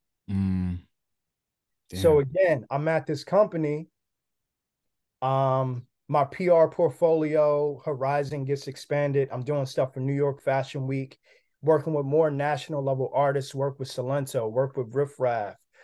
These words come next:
Speaker 2: work with, um, uh, what's my man's name? Ri-, uh, what did I say? I said Salento, Riff Raff, Fresher, Fresher, the homie Fresher
Speaker 1: Nice.
Speaker 2: from Brooklyn, who's on Love and Hip Hop now. He and
Speaker 1: Word.
Speaker 2: I are good friends. Um,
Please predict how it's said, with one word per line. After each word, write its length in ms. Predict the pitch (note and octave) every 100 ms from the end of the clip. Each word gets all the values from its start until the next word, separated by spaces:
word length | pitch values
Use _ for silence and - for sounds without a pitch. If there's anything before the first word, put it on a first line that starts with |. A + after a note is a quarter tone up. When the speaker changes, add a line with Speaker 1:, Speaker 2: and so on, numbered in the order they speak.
| - _
Speaker 2:
work 300 | C3+ C#3+ C#3+
with, 260 | D3+ C3 -
um, 760 | C3 B2+ B2 B2 A#2+ A#2+ A2 - _ - - _ _ _ _ -
uh, 200 | C3 C3+
what's 160 | D#3+
my 100 | D#3
man's 300 | D3+ C#3+ B2+
name? 180 | C3+ A2
Ri-, 160 | A#2 F3+ -
uh, 720 | C3+ C3 B2+ B2 B2 A#2+ A#2 - _ - _ _ _ _ _ _ _ _ _ _ _ _ _
what 80 | D#3+
did 100 | D#3
I 80 | C#3
say? 200 | - C3
I 100 | A2+
said 220 | - C3
Salento, 840 | - C3+ F3 E3 F3 E3+ E3 D#3+ -
Riff 280 | C3+ D3+ D3+
Raff, 200 | E3+ -
Fresher, 460 | - G3 - G#2+ - -
Fresher, 300 | E3+ - C3+
the 60 |
homie 300 | C3 D#3 D3+
Fresher 300 | - D#3+ F2+
Speaker 1:
Nice. 240 | F2 C#3+ F#3
Speaker 2:
from 140 | B3
Brooklyn, 220 | - G#2+ - _ -
who's 160 | D#3 C#3+
on 160 | C#3+
Love 160 | D3 C#3+
and 80 | C3+
Hip 200 | D#3+ -
Hop 200 | C#3 A#2
now. 240 | A#2+ A2+
He 140 | C3 D#3+
and 120 | D3
Speaker 1:
Word. 20 |
Speaker 2:
I 100 | D#3
are 80 | C#3+ -
good 100 | C3+ -
friends. 380 | C#3 B2 G#2 - _ - _ _ -
Um, 720 | C#3 C#3 C#3 C3+ B2+ A#2+